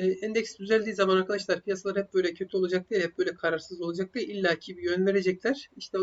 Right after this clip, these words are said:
o yön verdiği zaman da Masar Zorlu Holding'den yön verecek. O şekilde.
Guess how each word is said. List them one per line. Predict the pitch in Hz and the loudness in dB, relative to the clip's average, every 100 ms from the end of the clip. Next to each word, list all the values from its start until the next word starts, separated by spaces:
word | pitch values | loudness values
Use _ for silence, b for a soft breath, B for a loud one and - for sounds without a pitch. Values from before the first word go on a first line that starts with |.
| 202 | -2
o | 233 | -4
yön | 247 226 208 208 | 0 0 0 2
verdiği | 185 180 | 0 0
zaman | 170 170 185 208 | 0 0 0 -2
da | 233 | -2
Masar | 214 220 220 - _ _ _ _ _ | -2 -2 -4 -6 _ _ _ _ _
Zorlu | 208 208 208 | -2 0 0
Holding'den | 190 185 - 262 | 0 -2 -6 0
yön | 208 185 | 2 2
verecek. | 165 151 160 - - _ _ | 0 -2 -6 -12 -20 _ _
O | - | -10
şekilde. | 190 - 170 190 254 | -10 -10 -12 -12 -12